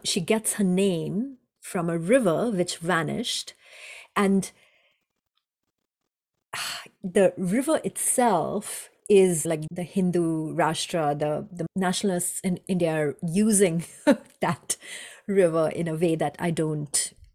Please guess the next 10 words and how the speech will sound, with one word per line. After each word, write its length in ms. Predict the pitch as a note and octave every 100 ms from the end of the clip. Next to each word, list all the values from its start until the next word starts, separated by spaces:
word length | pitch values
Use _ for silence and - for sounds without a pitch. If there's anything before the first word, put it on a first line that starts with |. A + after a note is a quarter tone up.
| _ _ -
at 160 | F#3+ -
all 320 | F3 D#3+ D3+
buy, 480 | D3 D3 D3 C#3 - - _
uh, 140 | E3+ D3
into. 480 | D#3+ D3+ - C#3+ D3 - - - -
But 240 | F3+ F#3
at 120 | F#3
the 60 | F3
same 320 | - G3+ F3+
time 720 | - - F#3+ E3+ D3+ D3 D3+